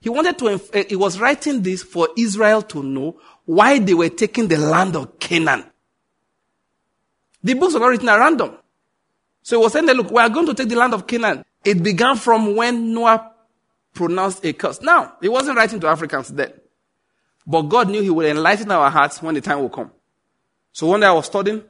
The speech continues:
and he let me see. The bank, listen carefully. The curse that was on Canaan was also on Put. The curse that was on Canaan was on Cush. It was on Mizraim also.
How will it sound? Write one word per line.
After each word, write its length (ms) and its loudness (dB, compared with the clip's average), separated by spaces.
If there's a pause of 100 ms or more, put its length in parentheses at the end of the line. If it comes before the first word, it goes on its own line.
and 160 -2
he 60 0
let 200 0
me 120 -4
see. 280 -14 (540)
The 100 -8
bank, 240 0
listen 280 -4
carefully. 420 -6 (460)
The 140 -4
curse 300 -4
that 120 0
was 160 -2
on 120 -6
Canaan 420 -4 (680)
was 200 -8
also 340 -4
on 120 -6
Put. 480 -12 (920)
The 120 -4
curse 260 -2
that 100 2
was 140 0
on 120 -6
Canaan 460 -4 (220)
was 180 -6
on 140 -8
Cush. 500 -8 (680)
It 80 -4
was 240 2
on 140 0
Mizraim 500 0
also. 320 -6